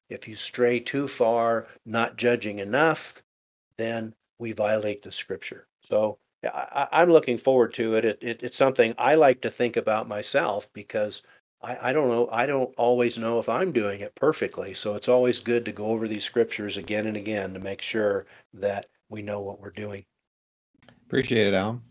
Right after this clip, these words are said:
Speaker 2: And yeah, I'm looking forward to the, the next podcast as well. In the interim, for our listeners,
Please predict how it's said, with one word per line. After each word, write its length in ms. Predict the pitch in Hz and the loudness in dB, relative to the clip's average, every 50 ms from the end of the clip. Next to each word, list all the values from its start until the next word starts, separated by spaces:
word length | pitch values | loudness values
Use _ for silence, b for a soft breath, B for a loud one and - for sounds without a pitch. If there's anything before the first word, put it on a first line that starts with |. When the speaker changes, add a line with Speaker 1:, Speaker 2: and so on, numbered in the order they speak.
| - | -8
Speaker 2:
And 300 | - 101 101 101 98 98 | -2 0 2 2 4 4
yeah, 240 | 98 110 113 95 90 | 4 4 4 4 4
I'm 80 | 98 101 | 4 2
looking 240 | 101 101 - 92 82 | 0 0 -2 -6 -4
forward 320 | - 101 92 92 85 - | 0 0 2 2 0 0
to 120 | - 98 | -4 -4
the, 220 | 87 90 87 82 80 87 | -2 0 0 -2 -2 -2
the 80 | 95 92 | -2 -2
next 240 | 95 95 - - | 0 -2 -2 -2
podcast 540 | - 107 95 90 90 - - 92 90 - - | 0 2 2 2 2 0 -2 -2 -2 -2 -4
as 100 | 87 78 | -8 -8
well. 300 | 85 90 92 80 71 - B B B B B B B B B B | -4 -4 -4 -4 -6 -10 B B B B B B B B B B
In 160 | 113 117 120 | 4 4 6
the 160 | 113 107 104 | 6 6 6
interim, 480 | 117 127 147 151 123 104 127 185 196 - - _ | 6 6 6 6 6 6 4 2 -2 -6 -8 _
for 320 | - 113 107 101 101 - | 2 4 6 6 6 6
our 320 | - 95 95 95 95 92 92 | 6 6 8 8 8 8 6
listeners, 540 | 92 110 139 - - 92 87 92 - - | 6 4 4 2 2 -2 -2 -2 -4 -6